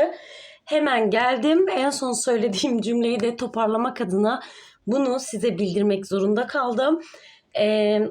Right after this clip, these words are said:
dileklerinizin su gibi hızlı gerçekleşmesi, sıkıntılarınızın da su gibi akıp gitmesi niyetiyle fincanınızı yıkayacağım. Dilerseniz bir de kartımızda neler çıkmış ona bakalım.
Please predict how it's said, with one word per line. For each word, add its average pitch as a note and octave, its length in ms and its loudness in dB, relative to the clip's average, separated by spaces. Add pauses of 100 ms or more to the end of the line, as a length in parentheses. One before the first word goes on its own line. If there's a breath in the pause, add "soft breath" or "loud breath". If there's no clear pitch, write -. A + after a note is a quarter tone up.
(320)
dileklerinizin F4 840 4
su F4+ 260 0
gibi A3 180 2
hızlı G#3+ 260 2
gerçekleşmesi, D#4 1040 0
sıkıntılarınızın C#4 1080 2
da A3 160 4
su - 280 -4 (100)
gibi B3+ 180 4
akıp A3 320 -2
gitmesi G#3 480 -2
niyetiyle A#3 600 0 (440 loud breath)
fincanınızı B3+ 720 2
yıkayacağım. C#4 760 2 (360 loud breath)
Dilerseniz D#4 680 2
bir C#4 180 2
de C4+ 240 2
kartımızda C4 720 -2
neler A#3+ 400 0
çıkmış D#4+ 500 -4
ona A#3+ 280 -2
bakalım. A#3 540 0